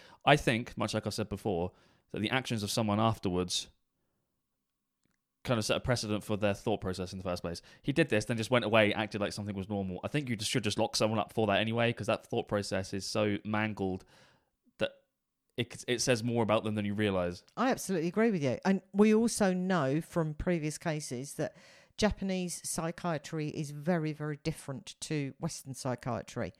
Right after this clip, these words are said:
Speaker 2: how they interpret behaviours and such like. And that, again, may be a cultural thing because their culture is very, very different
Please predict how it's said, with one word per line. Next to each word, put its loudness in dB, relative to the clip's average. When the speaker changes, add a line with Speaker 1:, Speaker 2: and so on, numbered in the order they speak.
Speaker 2:
how -4
they -2
interpret -6
behaviours -6
and -10
such -10
like. -6
And -6
that, -6
again, 0
may -2
be -2
a -6
cultural -8
thing -8
because -10
their -4
culture -8
is -8
very, 0
very 0
different -6